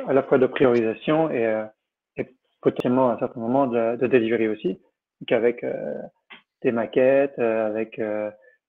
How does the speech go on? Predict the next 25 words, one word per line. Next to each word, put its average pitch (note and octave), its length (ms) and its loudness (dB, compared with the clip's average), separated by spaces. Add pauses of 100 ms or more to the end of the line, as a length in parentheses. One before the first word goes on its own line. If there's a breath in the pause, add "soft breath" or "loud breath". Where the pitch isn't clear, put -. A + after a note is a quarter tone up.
(160)
des B2 100 -2
features. - 280 -6
Et B2 80 0
là, C3 160 8
la A2+ 160 2
discussion A#2+ 480 -6
est B2 80 -6
hyper - 260 -6
riche, A#2+ 240 -4
quoi. - 120 -14 (180)
Ah, B2 140 -4
bah, - 160 -14
tiens, D3 140 -6
pourquoi C3 260 -6
t'as A#2+ 100 -12
fait - 120 -14
telle - 180 -6
feature B2+ 340 -6
avant A2 260 -6
celle-ci ? C#3 440 -4
Ah, B2 40 -2
bah, A#2+ 80 -10 (200)
j'ai B2+ 160 -4
décidé A#2+ 420 -6
que B2 80 -14